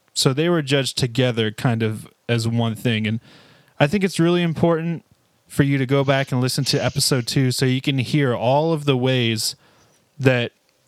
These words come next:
that God said in Ezekiel how these two cities were gonna be judged. And you can see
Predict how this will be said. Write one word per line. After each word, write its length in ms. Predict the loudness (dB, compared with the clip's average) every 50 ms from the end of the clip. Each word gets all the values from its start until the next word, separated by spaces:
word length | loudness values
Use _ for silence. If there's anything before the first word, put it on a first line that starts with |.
| _ _ _ _ _ _ _ _ _ -4
that 240 | 0 0 0 2 0
God 300 | 0 0 2 2 0 -2
said 380 | -2 -2 0 0 2 0 0 -2
in 180 | -2 -2 0
Ezekiel 680 | 0 0 0 0 -2 -2 -2 -2 0 0 0 0 -2 -4 _ _ _ _ _ _ _
how 260 | -2 0 0 2 2 0
these 280 | 0 0 0 0 -2 -2
two 160 | 0 0 0
cities 420 | 0 0 0 0 0 0 0 -2
were 80 | -2 -2
gonna 180 | 0 0 0
be 120 | 0 0 -2
judged. 640 | -2 0 0 0 0 0 -2 -2 -4 -6 -8 -8 -14 _ _ _ _
And 160 | -2 0 0 0
you 80 | 0
can 160 | -2 -2 -2
see 560 | 0 0 -2 0 0 0 0 0 0 -2 -4